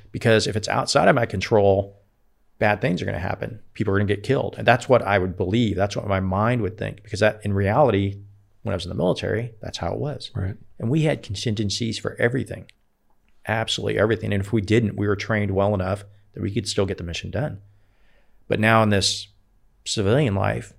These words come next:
Speaker 1: you know, my wife wants to go and drive twenty, thirty minutes to hear some worship music at,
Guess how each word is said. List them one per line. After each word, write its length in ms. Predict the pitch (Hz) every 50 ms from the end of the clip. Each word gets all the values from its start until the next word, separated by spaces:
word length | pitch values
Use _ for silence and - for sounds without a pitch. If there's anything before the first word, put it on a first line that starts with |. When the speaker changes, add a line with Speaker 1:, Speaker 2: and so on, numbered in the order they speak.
| _ - - - _ - - -
Speaker 1:
you 140 | - 110 101
know, 180 | 95 95 95 95
my 140 | 95 92 92
wife 340 | 95 92 92 98 101 101
wants 240 | - 107 98 - -
to 120 | - 101 90
go 440 | 90 104 98 98 98 101 98 98
and 160 | 95 90 90 - - - - - - _ _ _ -
drive 640 | - 104 98 98 101 101 101 101 101 98 98 98 101
twenty, 260 | - - 107 104 95
thirty 260 | 95 110 101 98 98
minutes 260 | 98 101 104 101 -
to 120 | - - 98
hear 160 | 101 113 107
some 180 | - - 92
worship 360 | 92 90 104 101 - - - -
music 340 | 104 104 92 95 98 -
at, 120 | - -